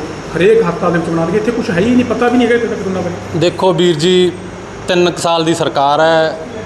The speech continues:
Speaker 2: ਤਿੰਨ ਸਾਲ ਦੇ ਵਿੱਚ ਕੋਈ ਇਸ ਤਰ੍ਹਾਂ ਤਾਂ ਨਹੀਂ ਹੁੰਦਾ, ਹਾਲਾਤ ਤਾਂ ਪਹਿਲਾਂ ਵੀ ਬਹੁਤ ਖਰਾਬ ਸੀ,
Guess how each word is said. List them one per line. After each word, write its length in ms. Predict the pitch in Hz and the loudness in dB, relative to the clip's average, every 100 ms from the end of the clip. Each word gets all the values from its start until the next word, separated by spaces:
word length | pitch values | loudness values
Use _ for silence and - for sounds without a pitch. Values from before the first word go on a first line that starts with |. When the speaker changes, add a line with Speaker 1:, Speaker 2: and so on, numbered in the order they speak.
| - - - | -10 -12 -6
Speaker 2:
ਤਿੰਨ 200 | 170 175 | 0 0
ਸਾਲ 280 | 175 175 170 | 2 0 2
ਦੇ 80 | 170 | 0
ਵਿੱਚ 200 | 170 170 | 0 0
ਕੋਈ 360 | 170 175 175 185 - - - - - - - - 165 | 2 4 4 0 -8 -14 -14 -14 -14 -12 -10 -4 -2
ਇਸ 80 | 160 | -2
ਤਰ੍ਹਾਂ 220 | - 170 | -4 -2
ਤਾਂ 120 | 185 | 0
ਨਹੀਂ 180 | 165 170 | 0 2
ਹੁੰਦਾ, 440 | 175 165 160 160 - - | 2 2 0 -2 -8 -4
ਹਾਲਾਤ 300 | 160 170 170 | 0 0 0
ਤਾਂ 80 | 190 | -2
ਪਹਿਲਾਂ 280 | 180 165 185 | 0 0 2
ਵੀ 80 | 185 | 2
ਬਹੁਤ 260 | 160 170 | 2 0
ਖਰਾਬ 240 | 156 131 117 | 0 0 0
ਸੀ, 160 | 123 | -4